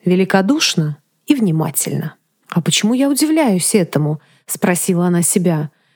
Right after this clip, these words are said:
«Может, так оно и должно быть, и я напрасно думаю, будто знаю, как оно бывает по-настоящему». Ей было весело и легко.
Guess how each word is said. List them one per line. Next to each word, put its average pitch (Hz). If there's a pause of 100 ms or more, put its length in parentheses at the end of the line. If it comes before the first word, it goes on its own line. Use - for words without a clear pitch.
(160)
«Может, 202 (140)
так 208
оно 220
и -
должно 294
быть, 170 (240)
и 196
я 240
напрасно 320
думаю, 349
будто 214
знаю, 262
как 208
оно 208
бывает 226
по-настоящему». 262 (460)
Ей 247
было 330
весело 320
и 302
легко. 175